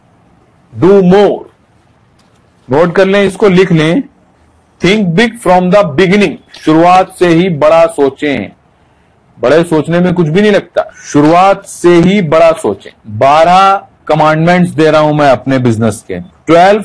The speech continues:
commandments हैं of my business के। Number one पे go to market directly।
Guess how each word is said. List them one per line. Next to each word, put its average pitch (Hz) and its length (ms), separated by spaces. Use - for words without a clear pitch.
commandments 175 680
हैं 156 360
of 147 160
my 147 200
business 123 340
के। 110 120
Number 165 300
one 208 240
पे 208 300
go 185 200
to 208 180
market 190 400
directly। 175 520